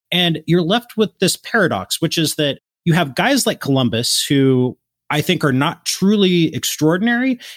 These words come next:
and yet they're laying the groundwork for the eventual emergence of Western Europe as the, the global hinge,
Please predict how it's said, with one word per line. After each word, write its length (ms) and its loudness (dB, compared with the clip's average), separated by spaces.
and 200 0
yet 380 -2
they're 240 0
laying 320 2
the 80 4
groundwork 720 0
for 720 0
the 300 0
eventual 520 0
emergence 760 2
of 380 -2
Western 400 -2
Europe 400 0
as 160 -4
the, 200 -4
the 120 -4
global 400 -2
hinge, 640 -8